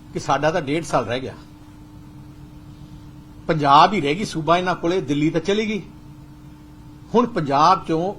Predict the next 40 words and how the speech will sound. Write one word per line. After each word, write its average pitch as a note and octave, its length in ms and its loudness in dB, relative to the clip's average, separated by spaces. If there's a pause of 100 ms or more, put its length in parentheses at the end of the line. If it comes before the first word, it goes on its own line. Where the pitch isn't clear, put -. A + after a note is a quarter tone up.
ਇਹਨਾਂ F3+ 180 -4
ਨੇ F3+ 80 -4
ਮਨ D3+ 240 0
ਬਣਾ D#3 220 -2
ਲਿਆ, C#3 140 0
ਮੀਟਿੰਗ D#3 340 -4
ਹੋਈ C#3+ 200 0
ਇਹਨਾਂ D3 220 -2
ਦੀ D3 100 -6
ਕੇਜਰੀਵਾਲ C#3 540 -4
ਸਾਰੇ, C3 380 -6 (360)
ਕਿ F#3 100 -2
ਆਪਾਂ A#3 200 -2
ਦਸ F3+ 260 2
ਹਜ਼ਾਰ F#3 220 2
ਕਰੋੜ E3 220 -2
ਇਕੱਠਾ D#3 260 -4
ਕਰੀਏ C#3 240 -2
ਪਾਰਟੀ D3+ 320 -2
ਵਾਸਤੇ, C3 360 -2 (960)
ਆਪਾਂ G#3 400 6 (200)
ਅਗਲੇ F3+ 240 2
ਇਲੈਕਸ਼ਨਾਂ D#3+ 480 0
ਪੂਰੇ E3+ 320 -4
ਦੇਸ਼ D#3+ 340 -2
ਵਿੱਚ F3 160 -4
ਆਪਾਂ D#3+ 260 0
ਪਾਰਟੀ D3+ 280 2
ਬਣਾਉਣੀ D3+ 320 -4
ਹੈ। A3+ 200 -4
ਆਈ A3 200 2
ਆਪਣੇ F3+ 280 -2
ਕੋਲੇ F3 200 -2
ਇੱਕ D#3+ 100 -6 (1800)
ਪੈਸੇ F3 300 6
ਦੀ F#3+ 100 0
ਖਾਨ E3 280 0
ਰਹਿ C#3+ 160 2
ਗਈ G3+ 180 2
ਹੈ, F3+ 160 2